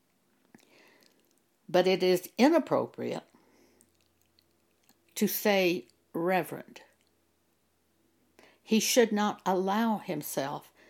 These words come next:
to be called reverend, just as I didn't allow myself to be called reverend. Basically, reverend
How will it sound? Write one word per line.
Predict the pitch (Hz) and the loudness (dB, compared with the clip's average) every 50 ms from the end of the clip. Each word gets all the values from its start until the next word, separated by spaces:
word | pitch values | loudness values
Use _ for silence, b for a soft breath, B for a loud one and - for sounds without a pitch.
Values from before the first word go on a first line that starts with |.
| b b b b | b b b b
to | - 190 | -4 -2
be | 175 185 | -2 -2
called | 180 - - - 208 202 185 160 147 143 147 160 - _ _ _ _ _ _ _ - | -2 -4 -4 -2 0 0 0 0 -2 -4 -8 -10 -16 _ _ _ _ _ _ _ -8
reverend, | 147 147 151 139 - - - - - - - _ _ _ _ _ _ _ _ _ _ _ _ _ _ b b b b b b | -6 -4 -4 -4 -4 -6 -12 -14 -16 -18 -20 _ _ _ _ _ _ _ _ _ _ _ _ _ _ b b b b b b
just | - - 180 180 180 - 175 | 0 0 2 2 0 0 -4
as | 170 165 - | -4 -2 0
I | 175 175 226 240 | 0 2 2 2
didn't | 220 180 160 151 143 | 2 2 2 0 -2
allow | - - 151 156 147 151 151 151 | -6 -6 -6 -6 -6 -6 -6 -6
myself | 156 160 170 233 277 - - - 139 127 117 127 - - b b b b b b | -6 -2 2 2 2 2 0 -2 -2 -2 -2 -4 -6 -8 b b b b b b
to | b - | b -4
be | 160 156 151 | -4 -4 -4
called | - - - 165 156 147 147 143 - - - _ _ _ - | -6 -6 -4 -2 -2 -2 -4 -6 -8 -10 -16 _ _ _ -8
reverend. | 143 151 147 143 127 120 - - - - - - - _ _ _ _ _ _ _ _ _ _ _ _ _ _ _ _ _ _ _ _ _ _ _ _ _ _ _ _ _ _ _ _ _ _ b b b b b b b b b b b b b b b b b b | -4 -2 -2 -2 -2 -6 -10 -14 -16 -18 -20 -20 -20 _ _ _ _ _ _ _ _ _ _ _ _ _ _ _ _ _ _ _ _ _ _ _ _ _ _ _ _ _ _ _ _ _ _ b b b b b b b b b b b b b b b b b b
Basically, | 156 190 196 214 247 226 - - - - - 165 160 | -2 0 2 2 2 0 -2 -6 -8 -4 -4 -2 -2
reverend | 147 156 175 196 208 208 185 170 143 143 151 147 147 156 | -2 -2 -2 -2 -2 -2 -2 -2 -4 -4 -4 -6 -8 -10